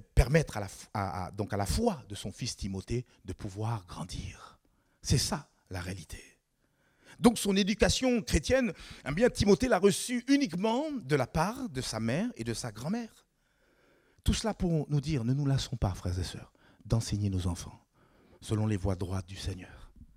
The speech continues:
Leur dire qu'il ne faut pas rendre le mal pour le mal. Leur dire que l-, mentir, c'est pas bien. Leur expliquer ce que dit la Bible, ce que Dieu attend, eh bien, de chacun d'entre eux. Leur expliquer les valeurs chrétiennes,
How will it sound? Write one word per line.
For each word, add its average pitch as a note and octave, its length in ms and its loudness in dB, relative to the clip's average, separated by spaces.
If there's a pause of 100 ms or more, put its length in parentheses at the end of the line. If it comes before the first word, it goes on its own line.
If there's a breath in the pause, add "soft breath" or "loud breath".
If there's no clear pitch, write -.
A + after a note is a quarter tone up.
(720 loud breath)
Leur A2 240 0
dire A#2+ 360 0
qu'il A#2 120 -4
ne A#2 60 0
faut A#2 120 0
pas B2+ 140 6
rendre G#2+ 200 2
le G2+ 80 4
mal G2+ 200 0
pour F#2+ 180 -10
le F#2 80 -6
mal. G2 320 -10 (680 loud breath)
Leur A#2+ 200 2
dire C3+ 280 -2
que A#2 200 4 (340 loud breath)
l-, A2+ 260 2
mentir, B2+ 380 0
c'est - 140 -8
pas A#2 140 -8
bien. F2 260 -8 (1700 loud breath)
Leur D3+ 180 4
expliquer F3 400 2
ce - 140 -2
que D#3+ 120 2
dit D#3+ 220 2
la C3 120 0
Bible, A2+ 200 -2
ce - 100 -8
que D#3 80 -4
Dieu C#3 280 0
attend, E3 480 0 (300 soft breath)
eh A2+ 40 -6
bien, C3 160 -2
de B2 80 0
chacun B2 300 2
d'entre A2+ 160 -4
eux. - 40 -8 (120 loud breath)
Leur D#3 200 4
expliquer - 520 0 (140 loud breath)
les B2+ 160 4
valeurs D3 500 4 (140)
chrétiennes, C#3 640 4